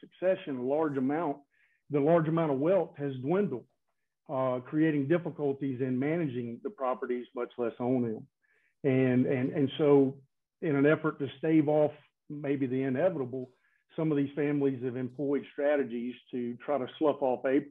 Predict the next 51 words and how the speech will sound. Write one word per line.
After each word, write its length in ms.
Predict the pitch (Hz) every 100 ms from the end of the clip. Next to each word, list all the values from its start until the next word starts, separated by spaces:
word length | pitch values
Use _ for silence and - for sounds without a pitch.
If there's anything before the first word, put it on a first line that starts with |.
| _
acreage 500 | 160 180 175 120 123 - _ _ _ _ _ - 139
uh, 200 | 120 131
in 140 | 143
the 100 | 135
hopes 340 | 139 160 156 -
that 160 | 151 147
they 120 | 143
can 200 | 131 139
reduce 340 | 123 135 202 202
that 180 | 160 -
property 360 | 156 143 143 139
down 320 | 127 147 147
to 80 | 131
a 80 | 117
manageable 580 | 131 160 143 143 139 -
size. 440 | 180 185 143 123 127 -
But 160 | 139 - _ _ _ _
w-, 180 | 151 185
really 300 | 214 185 185
what 180 | 156 156
happens 400 | 156 175 160 147
in 140 | 156 143
the 240 | 139 190
end 220 | 185 151
is, 140 | 135 123 -
is 220 | 147 135 123
they 460 | 127 139 143 139 147
reduce 380 | 147 135 147 156 160
their 200 | 143 143
options 480 | 160 - - 120 135 _ _ _ -
and, 180 | 143 143
and, 440 | 160 135 135 131
and 280 | - 143 143
they, 220 | 139 143 147
they, 220 | 143 131 - _
they 160 | 143 135 - _ _ -
can't 220 | 175 165 -
seem 180 | 170 156
to 60 | 131
find 280 | 165 160 147
a 20 |
way 180 | 160 151
to 60 |
work 280 | 143 156 156
out 200 | 165 175
of 100 | 175
it, 80 | 180
and 100 | 160
they 140 | 165
end 140 | 175
up 140 | 180